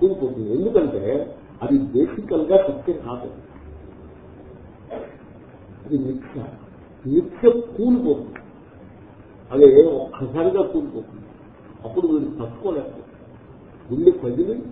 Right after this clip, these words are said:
దేహత్యాగం చేస్తుంది. అలాగంటి దోషం మానవుడు ఆచరిస్తుంది. కాబట్టి కానీ తెలివితేటలు ఉన్నవాడు ఏం చేస్తాడంటే,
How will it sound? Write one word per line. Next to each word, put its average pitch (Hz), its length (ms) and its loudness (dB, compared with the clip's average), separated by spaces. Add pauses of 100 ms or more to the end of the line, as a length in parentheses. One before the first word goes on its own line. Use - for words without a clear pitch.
(140)
దేహత్యాగం 120 520 -4
చేస్తుంది. 104 440 -14 (1120)
అలాగంటి 143 540 0
దోషం 120 420 -2 (260)
మానవుడు 123 340 -4
ఆచరిస్తుంది. 117 680 -6 (760)
కాబట్టి 196 460 4 (400)
కానీ 208 200 4 (640)
తెలివితేటలు 196 580 2
ఉన్నవాడు 185 340 8
ఏం 170 60 8
చేస్తాడంటే, 151 920 -2